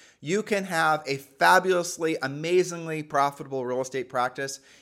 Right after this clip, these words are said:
if you just focus primarily on listings. And then, frankly, if you never any, even spend any time or money on the other activities, you'll be right as rain.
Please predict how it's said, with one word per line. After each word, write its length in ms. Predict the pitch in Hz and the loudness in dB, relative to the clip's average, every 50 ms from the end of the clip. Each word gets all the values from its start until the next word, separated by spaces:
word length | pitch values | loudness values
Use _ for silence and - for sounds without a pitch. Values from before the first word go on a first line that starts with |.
| _ - | _ -10
if 180 | 131 123 - | -10 -8 -8
you 60 | 123 | -10
just 260 | 113 131 147 147 151 - | -4 -2 -2 -2 -2 0
focus 340 | 175 170 170 170 160 156 | 0 0 0 0 -4 -8
primarily 580 | - - 135 127 120 120 123 135 151 165 175 196 | -6 -6 -4 -4 -2 0 0 0 2 2 2 2
on 200 | 202 202 202 196 | 2 0 0 0
listings. 540 | 185 175 165 - - 170 160 160 160 160 - _ - - _ _ - | -2 -2 -4 -4 -4 -4 -6 -6 -10 -12 -14 _ -20 -20 _ _ -8
And 200 | 120 131 127 120 | -6 -6 -2 0
then, 280 | 131 131 131 123 123 - - | 2 2 2 0 -2 -6 -6
frankly, 360 | - 139 147 165 165 175 170 156 | -2 -2 -2 -2 -2 -2 -2 -2
if 100 | 147 - | -2 -4
you 60 | 131 | -2
never 260 | 135 143 147 151 151 | 0 0 2 2 2
any, 240 | 147 151 151 151 - | 0 0 -2 -4 -4
even 420 | 147 151 151 151 139 127 123 - 107 | -2 -4 -2 -2 -6 -8 -10 -12 -14
spend 320 | - - - 156 143 143 143 | -14 -6 0 0 0 2 2
any 160 | 156 180 175 | 0 -2 -2
time 320 | 160 160 156 151 156 151 | -4 -2 -2 -2 0 -2
or 80 | 143 135 | -4 -2
money 220 | 139 143 147 143 | -2 -2 -2 0
on 120 | 139 135 135 | -2 -2 -2
the 80 | 131 | 0
other 220 | 135 135 151 151 147 | 0 0 2 2 2
activities, 560 | 147 151 - - 156 147 160 160 160 156 - - - - _ - | 2 0 -2 -8 -6 -6 -4 -4 -4 -6 -8 -16 -20 -20 _ -4
you'll 160 | 127 135 135 | -2 -2 -2
be 100 | 127 123 | 0 -2
right 220 | 117 123 127 131 | 0 2 2 4
as 180 | 131 127 123 127 | 2 2 -2 -4
rain. 380 | 117 117 113 110 101 90 80 | -4 -4 -4 -4 -8 -10 -12